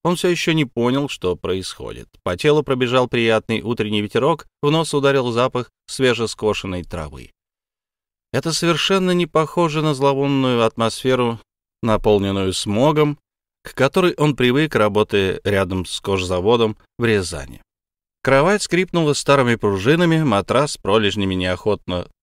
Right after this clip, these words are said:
скомкался с краю, доставляя еще больше неудобств. Спина неприятно ныла, словно ее хорошенько поколотили. В комнате, плотно занавешенной какой-то дерюгой, было тускло.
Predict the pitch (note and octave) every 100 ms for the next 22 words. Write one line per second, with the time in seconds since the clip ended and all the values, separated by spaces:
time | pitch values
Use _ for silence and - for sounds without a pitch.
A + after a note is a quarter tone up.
0 | - - A2+ G2+ G2+ F#2 A2 F#2 - G#2+
1 | C#3+ D#3 D#3 - _ _ B2+ C#3 - C#3+
2 | F3 E3 C#3+ B2 - C#3 F#2+ G#2+ - F#2
3 | E2 D2 B1+ C2 - - - _ _ _
4 | _ _ _ _ _ - - B2+ E3+ F3
5 | E3 D#3+ D3+ D3+ C#3 B2 A2 G#2+ G#2+ A2+
6 | _ _ _ _ _ _ - A2+ A2 A2
7 | G#2 G#2 A2 G2+ F#2 - A2 G2+ G2+ -
8 | G2+ G#2 F#2 F2 - C2+ - _ _ _
9 | _ _ _ - C3+ C#3 C3 C3+ C3 C3
10 | B2 A2+ A#2 A#2 A#2+ - A2+ G#2+ G2+ _
11 | A2+ G#2+ G#2+ G#2 F#2+ G2 G2 A2 C3+ B2+
12 | F#2+ B2+ B2+ C3 C#3+ C#3+ - B2+